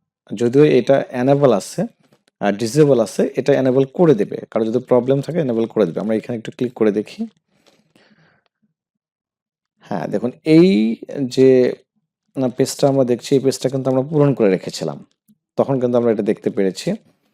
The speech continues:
এইখানে এই যে সম্পূর্ণর অধীনে সম্পূর্ণ, অর্থাৎ এইখানে যে আপনার, উম, হেডিংগুলো আছে, এই হেডিংগুলোর মধ্যে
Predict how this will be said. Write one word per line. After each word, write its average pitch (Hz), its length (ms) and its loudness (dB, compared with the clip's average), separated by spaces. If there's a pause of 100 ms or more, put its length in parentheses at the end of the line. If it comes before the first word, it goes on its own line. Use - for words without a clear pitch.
(440)
এইখানে 156 580 2 (840)
এই 131 140 2
যে 139 140 -2
সম্পূর্ণর 156 680 -2
অধীনে 151 500 0 (160)
সম্পূর্ণ, 143 640 -2
অর্থাৎ 131 520 -2
এইখানে 139 520 0
যে 139 160 0
আপনার, 123 360 0 (920)
উম, 113 360 -4
হেডিংগুলো 120 500 2
আছে, 170 460 0 (680)
এই 113 140 0
হেডিংগুলোর 135 640 0
মধ্যে 131 480 -2